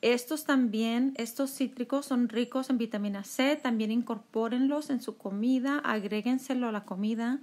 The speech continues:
Una limonada cae muy, muy bien, así es que hay que consumirlos y tomarlos.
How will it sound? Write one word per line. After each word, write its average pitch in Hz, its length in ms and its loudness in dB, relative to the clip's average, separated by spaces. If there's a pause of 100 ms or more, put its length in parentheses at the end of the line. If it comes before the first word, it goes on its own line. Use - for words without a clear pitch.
(580)
Una 254 260 6
limonada 226 800 2
cae 220 220 2
muy, 226 500 4
muy 226 380 0
bien, 208 560 0
así 202 240 -4
es - 160 -6
que 247 80 0
hay 220 140 0
que 233 360 -2
consumirlos 240 960 -2
y 220 80 -4
tomarlos. 190 760 -8